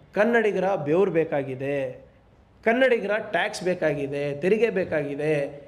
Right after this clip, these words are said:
ಜಿ ಎಸ್ ಟಿ ಬೇಕಾಗಿದೆ, ನಮ್ಮ, ಆ, ಸಾಮರ್ಥ್ಯ ಬೇಕಾಗಿದೆ, ನಮ್ಮ ಪ್ರತಿಭೆ ಬೇಕಾಗಿದೆ. ನಿಮ್ಮ ವಿಕಸಿತ ಭಾರತ್ ಕನಸು ಕನ್ನಡಿಗರು ನನಸು ಮಾಡಬೇಕು. ಕನ್ನಡಿಗರಿಗೆ ಕೊಡೋದೇನು?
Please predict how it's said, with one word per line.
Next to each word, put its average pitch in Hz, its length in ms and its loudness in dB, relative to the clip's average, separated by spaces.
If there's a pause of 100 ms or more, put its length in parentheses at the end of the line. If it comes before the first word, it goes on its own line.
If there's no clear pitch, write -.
ಜಿ 190 140 2
ಎಸ್ 226 180 4
ಟಿ 220 100 -2
ಬೇಕಾಗಿದೆ, 151 960 -2 (680)
ನಮ್ಮ, 208 240 2
ಆ, 208 1160 -2
ಸಾಮರ್ಥ್ಯ 220 560 0
ಬೇಕಾಗಿದೆ, 151 960 -4 (160)
ನಮ್ಮ 220 220 4
ಪ್ರತಿಭೆ 220 480 2
ಬೇಕಾಗಿದೆ. 156 960 -4 (1600)
ನಿಮ್ಮ 240 160 2
ವಿಕಸಿತ 220 480 0
ಭಾರತ್ 233 520 -2
ಕನಸು 233 420 -2 (500)
ಕನ್ನಡಿಗರು 247 540 0
ನನಸು 233 320 -2
ಮಾಡಬೇಕು. 165 480 -2 (460)
ಕನ್ನಡಿಗರಿಗೆ 254 540 2
ಕೊಡೋದೇನು? 240 840 0